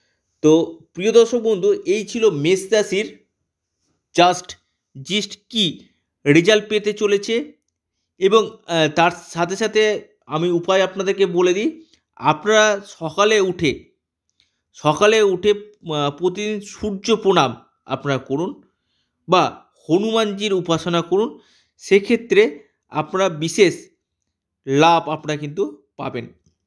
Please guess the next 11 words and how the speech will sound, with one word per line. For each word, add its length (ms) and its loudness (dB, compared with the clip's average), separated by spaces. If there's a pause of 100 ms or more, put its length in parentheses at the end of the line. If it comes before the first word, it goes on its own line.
(340)
হনুমানজির 420 2
উপাসনা 600 -2 (180)
বা 500 -2
সূর্য 480 0
প্রণাম, 280 -4 (140)
এই 220 2
দুটি 440 -6
আপনারা 220 -2
যদি 180 -4
করতে 320 -2
পারেন, 240 0